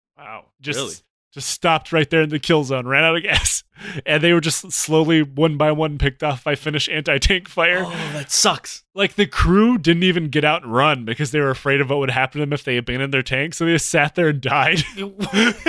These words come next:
Speaker 1: I think I tried my chances.
Speaker 2: No, I definitely would have surrendered. Like,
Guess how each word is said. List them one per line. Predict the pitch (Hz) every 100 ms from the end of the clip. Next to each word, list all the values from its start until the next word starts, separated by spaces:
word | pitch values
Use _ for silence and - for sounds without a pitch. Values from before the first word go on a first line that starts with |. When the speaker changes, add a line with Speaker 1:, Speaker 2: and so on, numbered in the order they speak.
| 269 - 247 247 _ _ _ _ _ _ _
Speaker 1:
I | 131
think | - - 180
I | 147
tried | 131 151 147 123 _ _
my | 123
chances. | 123 160 160 - 151 101 - -
Speaker 2:
No, | 185
I | 170
definitely | 160 175 170 165 151
would | 127
have | 110
surrendered. | 139 127 110 101 101 _
Like, | 147 139 -